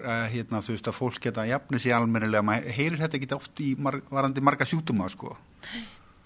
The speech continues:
Speaker 1: Og sennilega vegna þess að, að, að það er ekki margt annað hægt að gera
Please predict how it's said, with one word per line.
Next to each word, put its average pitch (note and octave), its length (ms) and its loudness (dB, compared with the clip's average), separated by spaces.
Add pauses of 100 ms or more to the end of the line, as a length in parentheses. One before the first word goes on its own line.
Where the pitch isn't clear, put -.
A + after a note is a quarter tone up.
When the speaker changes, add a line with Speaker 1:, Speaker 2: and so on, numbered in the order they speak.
(540)
Speaker 1:
Og C3 200 -10
sennilega B2+ 380 6 (100)
vegna A#2 240 2
þess G#2+ 80 0
að, A2 240 4
að, A2+ 180 0 (100)
að A#2 140 -8 (140)
það A#2 80 0
er A#2 120 -2
ekki A#2+ 100 -10
margt A2+ 200 -2
annað A2 200 -2
hægt G#2 160 -8
að A#2+ 80 -6
gera C3 200 -6